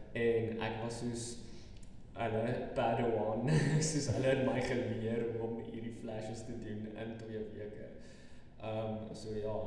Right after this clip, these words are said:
hulle het my, dit was, dit was net so lekker om soos die D D F G's op daai manier,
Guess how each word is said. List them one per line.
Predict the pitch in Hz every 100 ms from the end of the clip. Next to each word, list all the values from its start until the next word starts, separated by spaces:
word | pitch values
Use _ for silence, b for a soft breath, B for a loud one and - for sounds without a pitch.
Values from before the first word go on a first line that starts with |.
| -
hulle | 107
het | 107 -
my, | - -
dit | - 110
was, | 107 - -
dit | 120 127
was |
net | 131 123 -
so | 123
lekker | 117 104 101 - 104
om | 104
soos | 104 107 -
die | 113
D | 107
D | 104 101 98
F |
G's | 117 107 101 - - - - - - - - - -
op | 113 98
daai | 104 104
manier, | 104 107 104 101